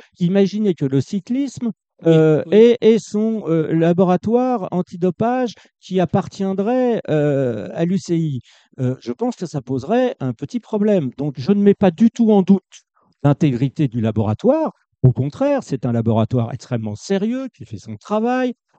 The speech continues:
Speaker 1: Je ne veux pas qu'il y ait d'ambiguïté sur le sujet. Les, les choses sont très bien faites. Simplement, dans l'esprit du public, dans l'esprit des parieurs, si on veut être crédible, il faut créer des chocs.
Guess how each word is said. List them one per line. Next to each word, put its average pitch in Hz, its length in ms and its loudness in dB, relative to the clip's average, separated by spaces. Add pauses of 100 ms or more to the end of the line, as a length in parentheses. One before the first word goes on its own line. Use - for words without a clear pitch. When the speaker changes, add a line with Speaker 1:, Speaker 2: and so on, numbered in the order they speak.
Speaker 1:
Je 127 100 -6
ne 123 100 -6
veux 127 140 -4
pas 135 140 -4
qu'il - 200 -8
y - 20 -4
ait 98 40 -14
d'ambiguïté 123 640 -4
sur 101 200 -6
le 98 100 -2
sujet. 226 480 -2 (300)
Les, 127 220 -6
les 139 200 -4
choses 135 280 -4
sont 113 220 -8
très 165 240 0
bien 160 180 0
faites. 226 320 -2
Simplement, 147 440 -2
dans 156 140 2
l'esprit 151 380 -4
du 107 100 -8
public, 214 560 -6 (240)
dans 120 140 -8
l'esprit 123 340 -6
des 104 120 -10
parieurs, 196 600 -2 (220)
si - 200 -12
on 131 120 -4
veut 107 180 -2
être 98 100 -12 (200)
crédible, 214 460 2 (280)
il 135 120 -8
faut - 240 -10 (260)
créer 196 180 2
des 151 120 0
chocs. 160 320 2